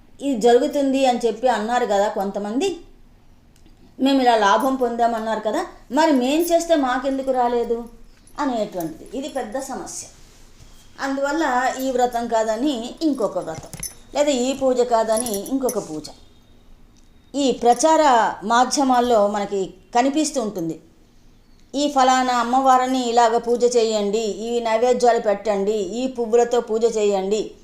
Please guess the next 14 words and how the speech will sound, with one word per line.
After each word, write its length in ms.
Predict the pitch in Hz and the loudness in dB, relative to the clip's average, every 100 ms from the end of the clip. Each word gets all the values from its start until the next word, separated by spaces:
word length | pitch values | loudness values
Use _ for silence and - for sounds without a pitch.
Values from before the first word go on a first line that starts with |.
| _ - - | _ -20 -14
వెంటనే 720 | 214 240 254 302 320 311 359 | 0 2 4 2 2 4 4
మీకు 260 | 349 285 294 | 4 0 0
ఫలితం 400 | 277 254 262 269 | 2 2 2 2
కనిపిస్తుంది, 840 | 247 233 226 - 190 180 202 196 - - - - - - - - - - - - - - - - - - | 2 2 -4 -2 -2 2 0 -2 -18 -20 -20 -20 -20 -20 -20 -20 -20 -20 -20 -20 -20 -20 -20 -20 -14 0
లేదా 360 | 294 302 349 415 - - - - - | 4 6 4 0 -8 -20 -20 -20 0
కొన్ని 240 | 302 302 | 4 6
రోజులలో 540 | 285 269 277 294 294 349 | 6 6 6 4 4 4
మీరు 180 | 285 233 | 2 0
శుభవార్త 560 | 240 220 262 277 269 | 0 2 4 4 2
వింటారు 540 | 226 196 190 185 185 - - | 0 0 2 2 2 -4 -2
అని 540 | 302 285 277 285 - | 2 2 2 0 -2
ఇలా 840 | 240 240 226 202 185 180 175 208 185 | -2 2 4 4 2 2 2 0 2
ఊదరగొట్టేస్తూ 720 | 240 285 262 - 190 190 226 | 4 4 2 0 -4 -6 -6
ఉంటారు. 320 | 160 139 104 | -6 -8 -12